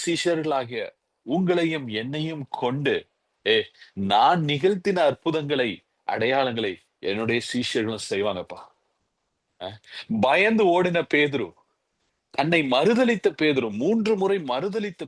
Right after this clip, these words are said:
பேதுருவை கொண்டு ஆண்டவர் இப்படியாக செய்ய முடியும். ஆவியானவருடைய வல்லமையினாலே பேதுருவை பலப்படுத்தி மூவாயிரம் பேரை ரட்சிக்க வச்சாரு. முடமாய் இருந்த,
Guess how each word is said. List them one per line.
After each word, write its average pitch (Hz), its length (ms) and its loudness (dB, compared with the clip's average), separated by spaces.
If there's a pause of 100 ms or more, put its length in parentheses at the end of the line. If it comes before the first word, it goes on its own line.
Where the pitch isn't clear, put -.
பேதுருவை 131 460 0
கொண்டு 110 520 -10 (840)
ஆண்டவர் 123 600 0 (520)
இப்படியாக 135 680 2
செய்ய 131 440 0
முடியும். 107 400 -6 (360)
ஆவியானவருடைய 185 920 2
வல்லமையினாலே 147 920 -4 (420)
பேதுருவை 160 640 2 (140)
பலப்படுத்தி 135 760 -4 (280)
மூவாயிரம் 165 440 0
பேரை 180 280 2
ரட்சிக்க 135 560 -4
வச்சாரு. 101 460 -8 (540)
முடமாய் 127 800 2
இருந்த, 160 580 2